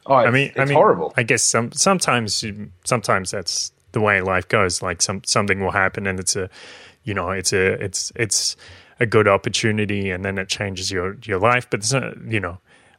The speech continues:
Speaker 2: I think in, in general, you wanna be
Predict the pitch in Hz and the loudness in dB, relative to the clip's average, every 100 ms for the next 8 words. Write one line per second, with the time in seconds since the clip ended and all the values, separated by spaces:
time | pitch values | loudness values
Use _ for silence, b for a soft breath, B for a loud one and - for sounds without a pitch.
0 | _ 113 131 113 113 101 101 - 110 101 | _ -2 0 0 0 -2 -4 -8 -10 -2
1 | 123 123 113 95 95 104 110 110 95 98 | 2 4 2 0 -2 0 2 2 4 2
2 | 95 95 | 2 -4